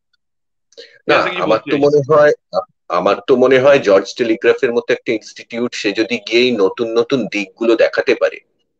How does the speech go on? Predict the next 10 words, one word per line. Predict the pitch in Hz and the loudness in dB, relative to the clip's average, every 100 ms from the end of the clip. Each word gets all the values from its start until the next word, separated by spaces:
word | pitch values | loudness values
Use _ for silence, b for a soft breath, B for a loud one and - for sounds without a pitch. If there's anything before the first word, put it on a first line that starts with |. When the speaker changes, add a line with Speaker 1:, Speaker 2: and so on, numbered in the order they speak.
| _ | _
Speaker 2:
তাহলে | - 87 113 123 | -6 -2 -2 -2
তো | 175 175 - _ - | 2 2 2 _ -4
আমাদের | 98 113 151 | 2 2 2
ছাত্রছাত্রীরা | - 113 - 135 - 147 - 147 156 | 0 -2 -2 -4 -2 -4 -2 0 2
definitely | 104 95 156 175 175 190 | 2 -2 0 -2 0 -4
উপকৃত | 190 185 190 175 | -2 -2 0 2
হবে। | 151 104 | 4 4
কারণ | 110 120 | 2 2
ওই | 123 123 | 2 0
যেটা, | 135 143 156 | -2 2 2